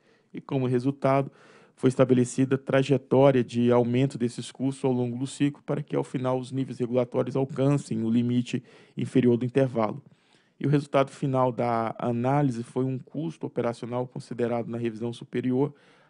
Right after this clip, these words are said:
ao eventualmente existente na tarifa, contribuindo para um aumento tarifário de zero vírgula zero oito por cento. O custo anual de ativos,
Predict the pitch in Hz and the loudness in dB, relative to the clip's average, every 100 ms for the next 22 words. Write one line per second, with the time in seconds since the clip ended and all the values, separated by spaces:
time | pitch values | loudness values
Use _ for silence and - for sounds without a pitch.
0 | - 123 127 135 131 131 127 127 131 123 | -4 2 2 2 0 0 0 -2 -6 -6
1 | 131 123 - 127 139 113 113 - 127 120 | -8 -6 -8 0 0 0 -6 -8 -8 -4
2 | 127 127 123 127 131 123 123 - 117 - | -2 0 -2 -2 0 0 -2 -4 -4 -4
3 | 120 117 110 120 127 127 127 123 123 123 | -4 -4 -2 0 0 -2 -2 -2 -2 -2
4 | 123 120 - 135 - 104 - - _ _ | -2 -4 -10 -8 -8 -8 -10 -20 _ _
5 | _ _ _ _ _ _ _ _ _ _ | _ _ _ _ _ _ _ _ _ _
6 | - 143 139 143 139 135 131 135 131 - | -14 -2 0 2 4 4 4 4 0 -2
7 | 131 160 170 - | 0 0 -2 -18